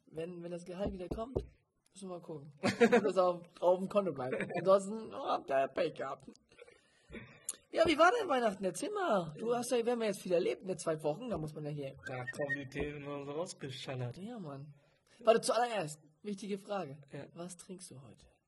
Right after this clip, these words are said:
Speaker 2: Heute trinke ich was Türkisches, den Uludag.
Speaker 1: Oh, hauer, hauer. Bei mir gibt's heute Wasser.
Speaker 2: Oha,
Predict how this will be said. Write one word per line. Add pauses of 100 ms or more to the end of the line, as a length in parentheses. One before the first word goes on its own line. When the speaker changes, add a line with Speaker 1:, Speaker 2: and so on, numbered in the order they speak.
(140)
Speaker 2:
Heute
trinke
ich (140)
was
Türkisches,
den
Uludag. (300)
Speaker 1:
Oh, (300)
hauer,
hauer. (600)
Bei
mir
gibt's
heute
Wasser. (580)
Speaker 2:
Oha,